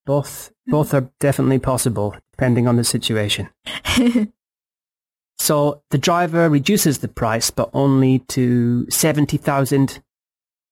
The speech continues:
Speaker 2: Bảy chục ngàn. Giá đặc biệt luôn.
Speaker 1: Yeah, and he says, uh, "That's a special price,"
Speaker 2: <laughs>
Speaker 1: which was, I think that was fifty thousand before. Now it's seventy thousand.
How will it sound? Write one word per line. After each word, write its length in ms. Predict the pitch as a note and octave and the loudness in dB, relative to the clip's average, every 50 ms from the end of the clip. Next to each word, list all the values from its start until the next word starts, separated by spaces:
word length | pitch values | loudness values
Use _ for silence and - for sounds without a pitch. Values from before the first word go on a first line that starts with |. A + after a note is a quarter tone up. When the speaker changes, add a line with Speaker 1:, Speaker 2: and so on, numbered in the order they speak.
| _ _ - - | _ _ 0 2
Speaker 2:
Bảy 360 | A3+ A#3 G#3+ G#3 A3+ D4+ E4+ - | 2 2 2 2 2 0 0 2
chục 260 | - C#4+ A3 G#3 - - - | 2 0 0 0 -4 -4 0
ngàn. 380 | A#3 A3+ A3 G#3+ G3+ F#3+ F3+ G#3 - _ _ _ _ _ _ _ _ _ _ - - | 2 2 2 2 0 -2 -2 -4 -6 _ _ _ _ _ _ _ _ _ _ 0 2
Giá 380 | G#3 B3+ B3+ C4+ C4+ D4+ E4+ | 2 2 2 2 0 0 0
đặc 220 | D4 B3+ G#3+ - _ - | 0 -2 -2 -4 _ -2
biệt 260 | G#3+ G#3+ G#3 F#3 E3+ - | 0 2 2 0 0 2
luôn. 320 | A3+ B3 B3 B3+ B3 A#3+ B3+ - _ _ _ _ _ _ _ - | 2 2 4 2 2 0 -2 -6 _ _ _ _ _ _ _ -6
Speaker 1:
Yeah, 300 | B2 B2 A#2 G#2+ G2+ G2 | -4 -2 -2 -2 -4 -2
and 80 | G#2 | -2
he 60 | A2+ A2+ | -2 0
says, 500 | - - C3 A#2 A#2+ C3 A#2+ - - C#3 | 0 0 0 0 0 0 0 0 0 0
uh, 480 | B2+ B2 A#2+ A#2+ A#2 A#2+ A2+ G#2 - _ _ - | 0 2 2 2 2 2 0 -2 -6 _ _ -6
"That's 220 | C3+ B2+ A#2+ - | -6 -4 -2 -2
a 60 | C3+ A#2+ | -2 -2
special 540 | - - - C#3 B2+ A2+ - - B2+ B2 | -2 -2 -2 -2 -2 -2 -2 -2 -2 -2
price," 840 | B2 - - - - C3 B2 A#2 G#2+ G2+ F#2+ - - - - - - - - C4+ - - G#3 G#3 | -4 -6 -8 -4 -2 -2 -2 0 -2 -4 -4 -6 -6 -6 -6 -6 -6 -4 -4 -4 0 2 0 0
Speaker 2:
<laughs> 380 | - _ _ _ _ _ - | 0 _ _ _ _ _ -10
Speaker 1:
which 240 | - A#2+ - - - | -10 -10 -8 -6 -4
was, 180 | A#2 G#2+ - A2+ | -4 -4 -4 -6
I 40 | |
think 200 | A2 - C3 B2 | -2 0 0 0
that 100 | A#2+ A2 | 0 -2
was 160 | G#2+ G2+ - - | -4 -4 -6 -6
fifty 340 | - - C3+ - - B2 | -2 -2 -2 -2 -2 -8
thousand 420 | A2 - A2+ G#2 G#2 G2+ - G#2 F#2+ | -8 -6 -6 -6 -6 -4 -4 -4 -4
before. 420 | G2+ F#2+ - - - G2+ G2 F#2+ | -6 -8 -10 -8 -8 -8 -6 -6
Now 200 | G2 G#2 G#2+ G#2 | -4 -4 -2 -2
it's 140 | G#2+ - - | -2 -4 -4
seventy 440 | - - A2+ A2+ A#2 G#2+ - A2 G#2+ | -4 -2 -4 -2 -4 -6 -8 -8 -12
thousand. 500 | - - G2+ G2 - - - - - | -10 -10 -12 -10 -10 -12 -14 -14 -16